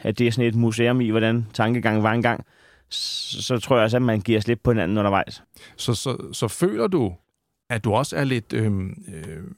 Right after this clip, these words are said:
Speaker 2: sådan lidt tilbageholdende, eller, eller ikke, eller lidt, lidt tænksom omkring dit nye show, i forhold til, hvad det er, og hvor det skal føre hen, og hvad det skal
Speaker 1: Nej,
Speaker 2: føre til?
Speaker 1: nej, jeg har, jeg har mange tanker om mit nye show. Det er, jeg, jeg er direkte stolt af det, jeg gør, jeg laver nu.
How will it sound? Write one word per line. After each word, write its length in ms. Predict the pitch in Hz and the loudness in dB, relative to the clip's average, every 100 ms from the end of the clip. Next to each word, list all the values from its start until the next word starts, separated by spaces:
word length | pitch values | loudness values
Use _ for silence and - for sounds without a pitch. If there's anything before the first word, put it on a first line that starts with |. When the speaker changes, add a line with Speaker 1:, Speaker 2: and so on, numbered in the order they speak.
| - - - | -20 -20 -12
Speaker 2:
sådan 180 | - 123 | -2 -2
lidt 120 | 104 | -2
tilbageholdende, 720 | - 107 113 208 196 143 127 | -6 -2 0 2 2 0 -2
eller, 160 | 113 110 | -2 -2
eller 180 | 110 | 0
ikke, 220 | 123 - 202 | -2 -2 -6
eller 180 | - 62 - | -4 -6 -8
lidt, 200 | - - | -12 -12
lidt 140 | - - - - - _ _ | -12 -16 -18 -20 -20 _ _
tænksom 440 | - 214 226 - - | -6 -4 -4 -6 -2
omkring 360 | 110 107 113 110 | -2 0 -2 -2
dit 120 | 113 | 0
nye 160 | 104 | 0
show, 240 | 95 101 95 101 | 0 -4 -4 -4
i 60 | 123 | -4
forhold 300 | 117 123 127 | 0 0 0
til, 200 | 123 110 - - _ | -2 -4 -8 -20 _
hvad 260 | - 104 117 | -6 -2 0
det 100 | 123 | 0
er, 100 | 120 | -2
og 160 | 131 | -2
hvor 220 | 107 113 123 | -2 -2 -4
det 120 | 123 | -6
skal 180 | - 117 | -10 -6
føre 180 | 120 | -4
hen, 160 | 98 139 107 | -2 -4 -4
og 60 | |
hvad 120 | 110 | -6
det 80 | 110 | 0
skal 60 | 147 | 0
Speaker 1:
Nej, 80 | - | 0
Speaker 2:
føre 100 | 101 | -4
til? 120 | - | 0
Speaker 1:
nej, 80 | 147 | 2
jeg 100 | 139 | 4
har, 180 | 135 131 | 2 2
jeg 100 | 131 | 2
har 80 | 131 | 4
mange 280 | 135 165 | 2 2
tanker 280 | 185 156 139 | 2 0 2
om 60 | 135 | 2
mit 120 | 123 | 2
nye 100 | 131 | 0
show. 240 | 120 127 117 - | 2 0 0 -2
Det 120 | - 117 | 2 4
er, 300 | 110 101 80 - 117 | 4 2 -2 -6 -2
jeg, 160 | 120 | 0
jeg 240 | 117 120 117 | 2 4 2
er 40 | |
direkte 460 | 117 185 151 135 139 | 2 2 2 0 0
stolt 340 | 151 120 - - _ - | 0 0 -4 -20 _ -2
af 100 | 120 | 2
det, 100 | 127 | 4
jeg 120 | 120 | 4
gør, 320 | 120 - 104 | 2 2 0
jeg 100 | 98 | 2
laver 140 | 110 107 | 2 4
nu. 140 | 107 | 2